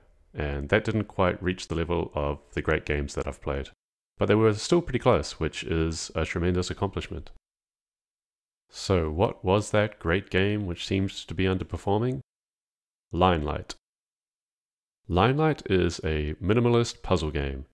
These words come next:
I won't give a full sales pitch, but it's a really well-made game, has interesting mechanics with lots of interactions between those mechanics.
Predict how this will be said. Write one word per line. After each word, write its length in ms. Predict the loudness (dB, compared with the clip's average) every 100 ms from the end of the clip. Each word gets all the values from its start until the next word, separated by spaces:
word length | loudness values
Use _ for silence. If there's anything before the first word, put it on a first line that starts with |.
| _ _ _ _ -2
I 80 | 4
won't 300 | 4 2 2
give 220 | 2 4
a 240 | 2 2
full 280 | 0 2 2
sales 380 | 4 4 4 2
pitch, 400 | 0 0 -4 -2
but 220 | -2 -2 -8 _ _ _ -6
it's 120 | -2
a 40 |
really 200 | 2 4
well-made 360 | 6 6 6 4
game, 400 | 4 2 2 -2 -4
has 180 | -6 -2
interesting 320 | -2 -2 -2
mechanics 520 | -2 0 0 0 -2 -4
with 440 | -2 -2 -6 -14 -20 -6
lots 300 | -6 -4 -2
of 300 | 0 0 -2
interactions 680 | -4 0 0 0 -2 -4 -4
between 360 | -6 -2 0
those 140 | 0 0
mechanics. 600 | -2 0 -2 -4 -10